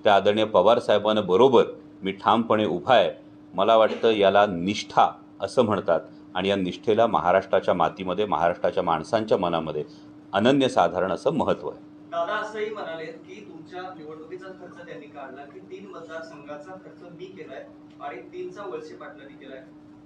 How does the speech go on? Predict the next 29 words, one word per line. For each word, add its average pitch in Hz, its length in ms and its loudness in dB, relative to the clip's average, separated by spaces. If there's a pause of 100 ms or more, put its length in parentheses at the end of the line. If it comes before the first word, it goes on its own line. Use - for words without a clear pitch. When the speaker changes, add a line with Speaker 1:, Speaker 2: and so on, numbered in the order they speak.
(500)
Speaker 2:
अशी 156 220 -12
त्यांनी 180 280 -14
पुष्टी 151 360 -20
दिलेली 143 320 -18
आहे - 80 -18
त्यांच्या. - 300 -20
Speaker 1:
मी 110 180 6
राष्ट्रवादी 117 500 6
काँग्रेस 107 380 2
पक्ष 101 260 -2
जो 107 180 2
आदरणीय 98 420 4
शरदचंद्रजी 98 580 -2
पवार 92 280 4
साहेबांनी 92 360 0
स्थापन 90 400 0
केला 95 200 2
त्या 95 160 2
पक्षाचा 92 420 -2
उमेदवार 87 420 0
होतो 87 220 -6
आणि 101 220 -2
नेता 87 340 -2
म्हणून 95 200 -4
जर 95 140 0
हे 95 100 -2
कर्तव्य 98 440 -2
केलं 90 300 0
असेल - 280 -4